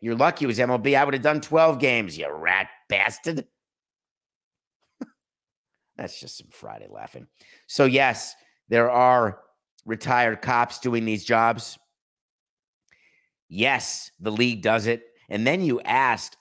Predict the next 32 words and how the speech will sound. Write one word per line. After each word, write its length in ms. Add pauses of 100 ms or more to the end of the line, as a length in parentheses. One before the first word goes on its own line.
"Are 120
there 160
competing 640
interests 580
where 140
someone 340
has 320
jurisdiction?" 760 (520)
That's 220
a 40
little 260
nugget 320
here. 280 (1300)
Did 160
you 100
know 140
that 220
league 280
investigators 760
have 200
zero 380
powers? 720 (500)
It's 240
just 300
like 340
you 240
and 100
I, 200
or 100
me 160
and 100
Coca, 400